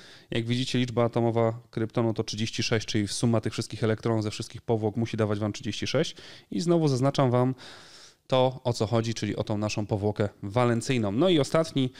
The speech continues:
który sobie wziąłem jako przykład, niech to będzie sobie tutaj nasz ksenon. Ksenon, słuchajcie, ma pięć powłok, K, L, M, N, O.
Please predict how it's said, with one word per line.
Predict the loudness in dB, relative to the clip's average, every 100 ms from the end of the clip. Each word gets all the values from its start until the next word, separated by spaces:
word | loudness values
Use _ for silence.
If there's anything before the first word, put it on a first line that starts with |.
| -20 -20
który | -4 0 0
sobie | 0 0
wziąłem | 2 2
jako | 2 0
przykład, | -2 -2 2 0 0 -8
niech | -6
to | -4
będzie | -2 -2 -2
sobie | -4 -4
tutaj | -4 -4
nasz | -4 -6
ksenon. | -8 0 2 4 2 0 -6 -20 -20 -18
Ksenon, | -10 0 2 2
słuchajcie, | 2 2 0 0
ma | 2 2 0 -2
pięć | 0 2 2
powłok, | 2 4 4 4 2 -10 -18 -20 _ _ _ _
K, | 2 4 4 2 -6 _ _
L, | 0 4 6 4 2 _ _ _ _ _ -2
M, | 2 4 2 0 -2 _ _ -4
N, | 0 2 2 -2 -6 _ _
O. | 2 4 2